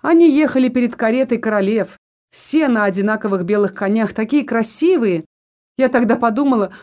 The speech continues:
что в любого влюбиться за счастье было бы. Но это так, не всерьёз». Она отвернулась, сморгнула слезу. «Со мной тогда муж был. Его я и люблю».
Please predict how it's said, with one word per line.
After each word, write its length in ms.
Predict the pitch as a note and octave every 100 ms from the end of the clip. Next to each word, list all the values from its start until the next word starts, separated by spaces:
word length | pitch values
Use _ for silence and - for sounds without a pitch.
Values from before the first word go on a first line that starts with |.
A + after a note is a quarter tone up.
| _
что 220 | - D4+
в 80 | C#4
любого 420 | D4 B3 F4 D4+
влюбиться 560 | C4 D4 B3+ E4+ C#4+
за 140 | B3+ C#4
счастье 580 | - D#4+ E4 D#4+ - C4
было 300 | G#3+ G#3+ F3
бы. 240 | D3 D3 _ _ -
Но 100 | D4
это 180 | D#4 D4
так, 300 | D4 B3 -
не 140 | G#3+
всерьёз». 640 | - A#3+ A3 G#3+ D#3+ - _ _ _ -
Она 240 | G3 F#3+
отвернулась, 760 | F3+ F3+ F3+ G3 G3+ E3+ - - _ _ _
сморгнула 540 | - F#3 F3 F#3 F3
слезу. 480 | E3+ F#3 E3 D#3+ D#3 _ _ _ _ _
«Со 220 | - G#3+
мной 260 | A#3+ C#4+
тогда 360 | D4 C4+ A#3 B3+
муж 280 | B3 D4 A3
был. 300 | E3+ D3+ - _ _ _ _
Его 320 | F3+ G#3+ C4+
я 180 | C#4+ G#3+
и 100 | A3
люблю». 500 | F#3 C#3+ C#3 C#3+ C#3